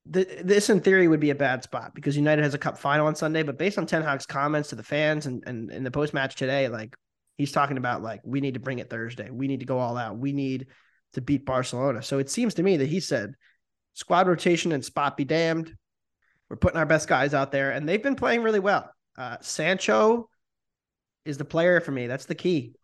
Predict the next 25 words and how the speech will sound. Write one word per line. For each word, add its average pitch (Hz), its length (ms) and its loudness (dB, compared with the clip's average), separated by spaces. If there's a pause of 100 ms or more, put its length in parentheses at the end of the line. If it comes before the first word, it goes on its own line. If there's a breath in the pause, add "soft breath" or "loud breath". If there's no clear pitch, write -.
(260)
That's 151 200 -2
the, 170 140 -2
that's 151 300 0
the 185 100 -4
ceiling 180 460 0
raiser 143 400 0
for 135 140 -8
United, 131 520 -4
because 131 240 -8
right 190 180 2
now 185 400 2 (380)
it's 135 160 -12
just 185 220 0
Marcus 165 360 2
Rashford. 135 400 -2
Like, 113 140 -12
he's 143 260 -4 (680 soft breath)
unreal, 185 720 6
in-, 180 260 -2
incredible 175 480 2
form, 143 460 -4
but 131 260 -6 (960)
eventually 196 540 2
he 165 160 -4
will 170 480 2